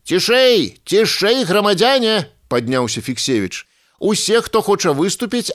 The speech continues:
атрымаюць слова, але пазней. А цяпер запрашаем на трыбуну прадстаўніка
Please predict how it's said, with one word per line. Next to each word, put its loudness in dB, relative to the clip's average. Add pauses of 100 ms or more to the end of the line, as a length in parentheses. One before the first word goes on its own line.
атрымаюць 0
слова, 0
але 0
пазней. -2 (280)
А -2
цяпер 0
запрашаем 0
на -2
трыбуну -2 (240)
прадстаўніка -2